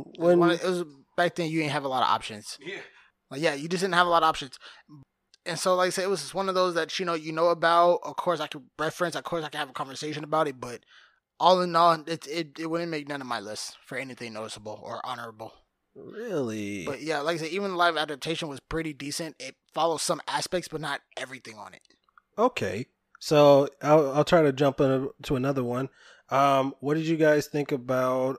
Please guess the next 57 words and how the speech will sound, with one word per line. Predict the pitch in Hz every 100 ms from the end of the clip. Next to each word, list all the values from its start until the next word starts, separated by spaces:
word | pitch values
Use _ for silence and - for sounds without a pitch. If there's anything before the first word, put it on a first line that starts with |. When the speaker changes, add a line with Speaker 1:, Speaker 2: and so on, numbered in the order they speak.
| -
Speaker 2:
uh, | 127 120 123 120 117 110 - _ _ -
Detective | 120 135 120 120
Pikachu? | 127 - - 98 - _ _ _ _ _ _ -
Speaker 3:
Never | 135
seen | 135
it. | 123 - _ _
Speaker 1:
Never | 151 170
seen | - 180 170
it. | 170
Speaker 2:
<laughs> | 214 - 220 -
Speaker 3:
I | 143
thought | 143 156
it |
looked | 143 143
dumb. | 135 135 - - 160 165
Speaker 1:
Yep, | 175 180 156 151
never | 175 185
seen | 202 202
it. | 196 156
Didn't | 165 165
want | 170 -
to. | 190
Didn't | 160 147
care. | - 165 175 175
Speaker 3:
Still | 156 139
don't | 135
wanna | 120 120
see | -
it. | 123 - -
<laughs> | - -
Speaker 2:
Okay, | 151 156 185 139
Speaker 1:
Still | 113 120 - 208 190
don't | 160 147
wanna | 139 120
Speaker 2:
so | 104
Speaker 1:
see | 123
it. | - - -
Speaker 2:
if | 135 135
I | 151 151
was | 160
gonna | 156 147
give | 143 139
my, | 135 123 127 127
'cause | 127
I've | 127 127
seen | 143 120
it, | 104 -
I've | 104
seen | - 143
it | 117
twice, | - - 107 127 107
I |
think. | - 104 101 _ - - _ _
If | 131 -
I'm | 160 175
gonna | 175 170
give | 151 151 139